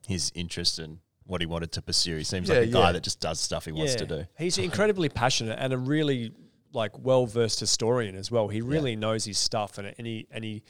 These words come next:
Speaker 3: he does bleed that shipwreck, um, you know, hu-, the hunting for it. He, he, he loves it, and he's passionate about it. So,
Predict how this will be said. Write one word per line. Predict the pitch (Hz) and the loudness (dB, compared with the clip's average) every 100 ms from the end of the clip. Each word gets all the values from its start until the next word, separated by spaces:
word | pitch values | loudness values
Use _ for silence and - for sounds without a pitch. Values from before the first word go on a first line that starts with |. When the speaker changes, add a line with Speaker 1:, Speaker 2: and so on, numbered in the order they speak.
| _ | _
Speaker 3:
he | - 120 | -16 0
does | 143 113 | 2 2
bleed | 101 107 123 123 | -6 -4 -2 -2
that | 113 98 - | -6 -6 -6
shipwreck, | - - 110 98 - - _ _ _ | -6 -6 -6 -8 -8 -18 _ _ _
um, | - 110 101 98 95 _ _ | -8 -6 -6 -10 -20 _ _
you | 110 | -10
know, | 101 | -10
hu-, | - - - | -10 -14 -12
the | 117 | -10
hunting | 101 - 120 127 123 | -8 -6 -6 -8 -12
for | 117 95 107 | -12 -12 -12
it. | |
He, | 98 113 - | -12 -12 -14
he, | 113 - | -18 -16
he | 113 | -12
loves | 117 117 139 117 | -4 -2 -2 -6
it, | - | -10
and | 98 | -10
he's | 101 - | -12 -10
passionate | 117 - 139 117 | -8 -6 -8 -10
about | 98 95 90 | -12 -12 -16
it. | - | -10
So, | - 117 101 | -4 0 -2